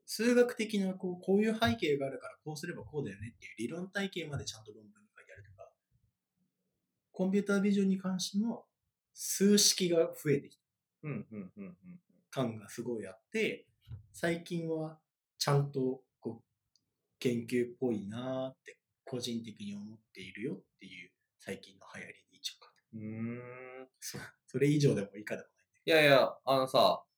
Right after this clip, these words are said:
Speaker 2: それっていうのはあれでしょ？こう、例えば論文を読むときに、この手法を使ったという動機が明確ってことでしょ？割と。
Speaker 1: うん。まあ、動機がね。
Speaker 2: なんか、こういう理論的背景があって、この問題に対して、まあ、こういう状態だから、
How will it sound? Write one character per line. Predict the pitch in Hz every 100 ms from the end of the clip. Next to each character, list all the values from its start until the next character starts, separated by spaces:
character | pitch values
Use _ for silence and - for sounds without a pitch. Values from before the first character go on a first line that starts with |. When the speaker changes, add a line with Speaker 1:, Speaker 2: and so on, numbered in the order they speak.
| _ _
Speaker 2:
そ | -
れ | 208
っ | 233
て | 262
い |
う | 247
の | 123
は | 98
あ | 101
れ |
で | 113
し | 123
ょ？ | 143
こ | 101 117
う、 |
例 | 135
え |
ば | 113
論 | 107 139
文 | 143 147
を |
読 | 147
む | 143
と | -
き | 110 95
に、 | 95 85 - -
こ |
の | 160 175
手 | 180
法 | 180 165
を | 160
使 | - - 147
っ | 147
た | 139
と | 90
い | 90
う |
動 | 139 147
機 | 143
が | 139 127
明 | 123 127
確 | 117 117
っ |
て | 110
こ | 104
と |
で | -
し | -
ょ？ | _ _ _ _ _ _
割 | 92
と。 | 139
Speaker 1:
う |
ん。 | 110 110
ま | 135 135
あ、 |
動 | 123 139 180 180
機 | -
が | 180 151
ね。 |
Speaker 2:
な | 117
ん |
か、 | -
こ | - 185
う | 190
い | 185 180
う |
理 | 160
論 | 170 175
的 | 160
背 | 156 156 156
景 | 107
が | 98
あ | 87
っ | -
て、 | 107
こ | -
の | 127
問 | 139 135
題 | 131
に |
対 | 131 123
し | -
て、 |
ま | 95
あ、 | -
こ | 110
う |
い | 110
う | 107
状 | 107
態 | 107 104
だ | 107
か | 123
ら、 | 165 -